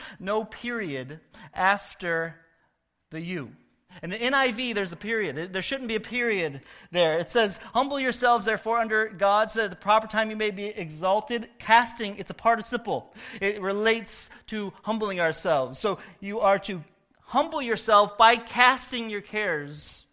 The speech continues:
on God. It's one command. It's not two. It's not humble yourselves and cast your cares on God. The way you humble yourself is by casting your cares on God. Casting's the means by which we humble ourselves.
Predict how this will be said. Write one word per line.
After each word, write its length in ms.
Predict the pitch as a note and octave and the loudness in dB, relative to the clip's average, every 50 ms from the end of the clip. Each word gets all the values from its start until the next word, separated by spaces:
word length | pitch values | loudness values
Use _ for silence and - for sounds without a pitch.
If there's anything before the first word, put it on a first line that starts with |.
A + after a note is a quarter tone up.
| _ _ _ _ _ _ _ _ _ _ _ _ _ _ _ _ _ _ _ _ _ - | _ _ _ _ _ _ _ _ _ _ _ _ _ _ _ _ _ _ _ _ _ -8
on 420 | D#3 D#3 D#3+ E3 F3 F3 F3+ F#3+ F#3 _ _ _ _ _ _ _ _ _ _ _ _ _ _ - | -4 -2 -2 -2 -2 -4 -8 -12 -16 _ _ _ _ _ _ _ _ _ _ _ _ _ _ -6
God. 260 | E3+ E3+ D3 C3 C3 | -2 -2 0 0 -2
It's 160 | C#3 - - | -6 -10 -12
one 200 | E3 F#3+ G3 G3 | -8 -8 -8 -8
command. 360 | F#3+ - F3+ F3+ D#3 B2+ A2+ | -8 -12 -10 -10 -10 -10 -10
It's 100 | A2 - | -12 -10
not 180 | F#3+ F3+ D#3+ F3+ | -10 -10 -10 -10
two. 240 | - - D#3+ A#2 G#2+ | -12 -12 -12 -12 -12
It's 100 | A#2+ - | -10 -6
not 180 | G3 F#3+ - | -6 -6 -6
humble 260 | D#3+ G3 A3 F#3+ G#3 G3+ | -4 -8 -6 -4 -4 -6
yourselves 540 | F3+ E3+ D#3 - G3+ F3+ E3+ E3 D#3 D3 - | -6 -6 -8 -4 -2 0 0 0 -2 -4 -10
and 280 | - F3+ F#3 G3+ G3+ | -8 -8 -8 -8 -8
cast 400 | - - F#3 E3 D3+ C#3+ - - | -10 -6 -4 -4 -4 -4 -8 -14
your 80 | - C3+ | -16 -16
cares 320 | - - D3 C3 B2+ B2 | -12 -10 -8 -8 -8 -8
on 120 | C3+ B2+ B2 | -10 -10 -6
God. 200 | C3 C3+ C3+ B2+ | -4 -4 -4 -4
The 80 | D3+ | -4
way 200 | D#3 D#3 F#3 G#3 | -6 -4 -2 -2
you 240 | A#3+ A#3 G#3+ A3 G3+ | -2 -2 -6 -10 -12
humble 340 | E3+ - G#3 A3+ G#3+ G#3 G3 | -6 -6 -6 -6 -4 -6 -6
yourself 640 | E3+ C#3+ C3+ - - - E3 D3 C#3+ C#3 - - _ - - - - | -6 -6 -10 -10 -10 -6 -4 -4 -4 -4 -8 -14 _ -20 -20 -14 -8
is 500 | G#3 A3+ A#3 A3+ G#3+ F#3+ F3 E3 D3 - - - - - | -6 -4 -4 -4 -4 -6 -8 -10 -10 -12 -14 -16 -6 0
by 140 | F3 D#3+ D#3 | 0 0 0
casting 1000 | D3+ - - - F#3 F#3 F3 D#3+ - - - - - E3 C3+ A#2+ A2+ A#2+ A#2+ _ _ _ _ _ _ | -2 -10 -12 -2 0 0 0 0 -2 -10 -16 -14 -14 -14 -14 -14 -16 -18 -20 _ _ _ _ _ _
your 140 | - C3+ B2 | -14 -14 -14
cares 840 | - - E3 D#3+ C#3+ B2+ A2+ G#2+ G#2+ A2 A#2 - - - - - _ _ _ _ _ _ _ _ _ _ _ _ _ _ _ _ _ _ _ _ _ _ _ _ _ _ - | -14 -14 -12 -10 -8 -8 -10 -10 -14 -16 -16 -14 -14 -14 -16 -18 _ _ _ _ _ _ _ _ _ _ _ _ _ _ _ _ _ _ _ _ _ _ _ _ _ _ -14
on 180 | C3+ C3+ C3+ | -12 -10 -8
God. 320 | C3 C#3+ D3 C#3+ B2+ A2+ - | -4 -2 -2 -2 -2 -4 -6
Casting's 640 | - F3 F#3 G3+ G3+ - - A3 F#3+ F3+ E3 D3+ D3 | -4 -2 -2 -2 -2 -6 -14 -12 -12 -12 -12 -12 -12
the 60 | D3+ | -12
means 360 | D#3+ E3+ F3 E3 D3+ C#3+ B2+ | -12 -12 -12 -12 -12 -12 -10
by 120 | B2+ C3+ | -10 -10
which 220 | C3+ C#3+ C#3+ - - | -10 -10 -12 -14 -14
we 100 | C#3 C3 | -16 -14
humble 300 | B2 E3 F3 D#3 C3 B2 | -14 -14 -16 -16 -16 -16
ourselves. 800 | A#2 A2+ - - C#3 B2 B2+ _ _ - - - - - _ | -16 -16 -16 -18 -20 -20 -20 _ _ -20 -20 -20 -20 -20 _